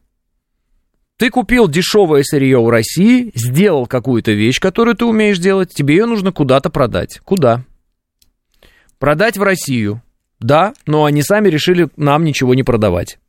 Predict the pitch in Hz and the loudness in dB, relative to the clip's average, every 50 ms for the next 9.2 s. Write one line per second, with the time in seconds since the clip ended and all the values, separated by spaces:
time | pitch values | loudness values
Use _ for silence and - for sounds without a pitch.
0 | _ _ _ _ _ _ _ - - 160 175 156 - - - 113 92 - - _ | _ _ _ _ _ _ _ -2 0 0 0 0 -2 -6 -6 -4 -4 -6 -8 _
1 | - 98 - - 95 87 - - - _ _ _ _ _ _ _ - - - - | -10 -10 -6 -4 -6 -6 -6 -8 -12 _ _ _ _ _ _ _ -20 -18 -18 -18
2 | - - - 156 175 185 247 269 - - - - 233 180 - 175 139 117 113 123 | -10 -4 0 0 0 2 0 0 -2 -4 -4 -4 -4 -2 0 0 0 0 -2 -2
3 | 127 165 160 165 185 220 262 214 - 190 190 165 147 156 143 123 127 135 160 208 | 0 0 2 2 2 0 0 0 0 0 0 2 2 0 0 2 2 0 2 0
4 | 214 - - 208 - 208 175 151 139 135 135 135 135 139 156 190 - - 220 220 | -2 -2 -4 -4 0 0 0 2 0 0 0 0 0 2 0 0 -2 0 0 0
5 | 226 196 - 214 208 202 202 202 208 185 - - 196 175 - 190 175 156 143 143 | 0 0 0 -2 0 0 0 0 0 -2 -4 -6 -8 -4 0 0 0 0 2 0
6 | 139 131 - 135 - - 160 208 247 247 - 180 160 - - 156 143 135 127 123 | -2 -2 -2 -6 -2 0 2 2 2 0 0 -2 -2 -2 0 0 0 2 2 2
7 | 135 143 170 185 - 214 208 220 220 247 - _ _ _ _ _ - 120 127 139 | 2 2 0 0 0 -2 -2 -2 -4 -6 -10 _ _ _ _ _ -6 -2 0 0
8 | 135 127 123 - - 151 165 208 220 196 - - - 156 - - - 113 107 95 | 2 0 0 0 2 2 2 2 2 -2 -4 -4 -6 -4 -4 -2 -2 -2 0 0
9 | 101 107 107 | 0 -2 -4